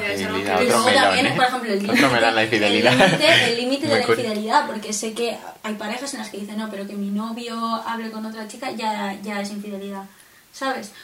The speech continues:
Speaker 3: O sea, e-, es como que cada pareja establece unos límites y cuál es el límite sano y cuál, cuál es el límite no sano.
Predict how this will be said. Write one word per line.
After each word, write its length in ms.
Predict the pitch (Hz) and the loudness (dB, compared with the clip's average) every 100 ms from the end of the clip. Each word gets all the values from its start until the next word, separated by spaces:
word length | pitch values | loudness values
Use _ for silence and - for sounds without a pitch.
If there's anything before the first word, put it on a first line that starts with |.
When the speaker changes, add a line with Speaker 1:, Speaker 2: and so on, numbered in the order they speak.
| - | -6
Speaker 3:
O 60 | |
sea, 260 | - 262 254 | 2 2 2
e-, 160 | 247 269 | -2 -4
es 80 | 269 | 2
como 200 | 320 - | 4 4
que 60 | |
cada 180 | 262 285 | 4 2
pareja 220 | 285 285 | 2 0
establece 320 | 277 226 220 | -2 -4 -4
unos 200 | 262 269 | -2 -2
límites 360 | 269 285 285 302 | -2 -2 -2 -4
y 80 | 226 | -2
cuál 160 | 233 | -2
es 100 | 254 262 | 0 -2
el 60 | |
límite 320 | 247 247 226 | -4 -4 -6
sano 280 | 233 254 269 | -2 0 2
y 60 | 277 | 0
cuál, 380 | 269 226 220 214 | 0 0 -2 -6
cuál 160 | - 214 | -6 -6
es 100 | 220 | -4
el 120 | 214 | -6
límite 380 | 220 240 247 240 | -4 -4 -2 -2
no 140 | 196 | -2
sano. 420 | 196 156 175 180 | -4 -6 -6 -8